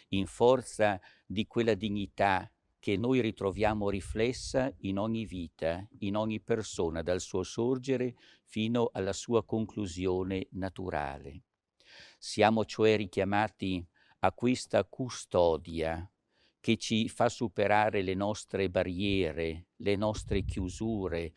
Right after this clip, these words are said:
le nostre grettezze e ci rende gli uni per gli altri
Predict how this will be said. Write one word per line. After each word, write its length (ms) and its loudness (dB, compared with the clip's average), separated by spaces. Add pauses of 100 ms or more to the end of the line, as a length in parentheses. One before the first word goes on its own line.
(220)
le 160 0
nostre 460 2
grettezze 1160 -2 (320)
e 140 2
ci 240 0
rende 560 0
gli 180 -4
uni 320 0
per 220 -2
gli 140 -4
altri 640 0